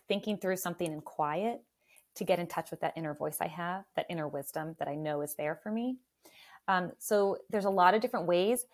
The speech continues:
but it's, <clears throat> people don't realize that they have so much inner wisdom. And you're right, you know your child better than anyone. So you have more answers than you realize inside of you, but it takes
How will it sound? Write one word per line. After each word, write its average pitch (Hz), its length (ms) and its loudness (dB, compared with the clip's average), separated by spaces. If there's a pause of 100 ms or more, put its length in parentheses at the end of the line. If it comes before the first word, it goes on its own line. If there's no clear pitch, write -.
(240)
but 196 200 8 (140)
it's, 190 320 2 (120)
<clears throat> 240 80 -6 (640)
people 320 260 6
don't 277 420 0
realize 196 800 2 (100)
that 220 100 -8 (120)
they 269 180 0
have 254 380 -2
so - 840 2 (240)
much 240 240 4
inner 220 200 4
wisdom. 226 680 2 (840)
And 233 240 4
you're 247 180 2
right, 294 240 4 (160)
you 254 320 8
know 294 120 6
your 254 160 4
child 247 300 0
better 220 160 2
than 214 180 0
anyone. 247 420 -4 (640)
So 214 100 -2
you 208 260 4
have 254 400 0
more 233 340 4
answers 233 420 -2
than 190 200 2
you 214 260 2
realize 196 680 2
inside 160 420 -2
of 156 100 -6
you, - 140 -10 (320)
but 220 80 2
it - 120 -2
takes - 420 0